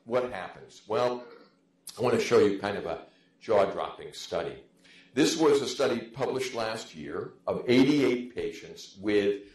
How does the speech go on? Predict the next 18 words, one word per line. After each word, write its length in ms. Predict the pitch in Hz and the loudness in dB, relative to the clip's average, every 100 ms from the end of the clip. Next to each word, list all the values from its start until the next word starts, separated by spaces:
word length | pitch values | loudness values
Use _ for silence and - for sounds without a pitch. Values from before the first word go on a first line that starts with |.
| _ | _
what 240 | 104 107 104 | 2 2 4
they 200 | 139 - | 2 0
called 320 | 131 110 107 | -2 -4 -6
stable 500 | - 131 127 113 101 | -6 -2 -2 -2 -4
angina 600 | 98 101 98 90 78 85 90 | -6 -8 -8 -10 -8 -10 -6
and 160 | 90 | 0
what 160 | 95 101 | 4 4
in 120 | 95 | 4
neurology 600 | 92 95 120 131 113 95 | -4 0 2 0 -2 -6
would 200 | 92 90 | -10 -10
make 200 | 92 92 | -10 -10
us 160 | 87 - | -10 -6
run 240 | 95 98 | -6 -6
for 120 | 98 | -6
the, 200 | 85 76 76 - _ - | -4 -4 -8 -14 _ -6
for 100 | 85 | -4
the 80 | |
hills. 600 | 76 87 101 71 - - | -2 2 2 2 -6 -18